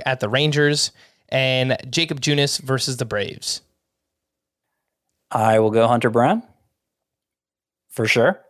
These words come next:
Speaker 2: Bailey Falter at Miami, like that. The Marlins are terrible, terrible against lefties, and he did okay against them in his last outing.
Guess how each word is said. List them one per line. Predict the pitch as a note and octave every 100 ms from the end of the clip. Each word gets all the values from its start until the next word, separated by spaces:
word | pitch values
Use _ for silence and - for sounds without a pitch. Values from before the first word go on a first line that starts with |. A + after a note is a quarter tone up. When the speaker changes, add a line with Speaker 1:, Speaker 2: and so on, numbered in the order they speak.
| _ -
Speaker 2:
Bailey | A#2 B2 A#2+
Falter | - A2+ A2+ C3
at | C3
Miami, | B2 A2 A2 C3
like | B2 G#2 -
that. | G#2 B2 B2
The | F#2
Marlins | - G2 G2+ G2+ G2+
are | F#2+
terrible, | A#2 A2 A2 C3+ _ -
terrible | C3+ C3+ C#3+ B2 A2+
against | A2+ A#2 -
lefties, | G2 - B2 D#3+
and |
he | F#3+
did | F3+ D#3
okay | A#2 - G#2+ A2 -
against | G#2+ G#2+ G2 -
them | G2+
in | F#2+
his | -
last | A2 A#2+ -
outing. | B2+ A#2+ A#2+ A#2+ A#2+ B2+